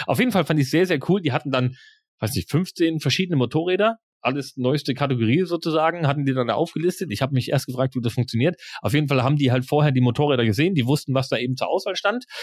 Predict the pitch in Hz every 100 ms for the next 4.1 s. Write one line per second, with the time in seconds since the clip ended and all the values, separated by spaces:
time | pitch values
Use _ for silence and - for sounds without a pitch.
0 | - - - 127 127 127 127 127 143 143
1 | 151 139 127 123 127 117 123 131 240 -
2 | - 185 - - - 143 156 151 156 160
3 | 175 - 127 117 139 127 120 113 113 110
4 | 110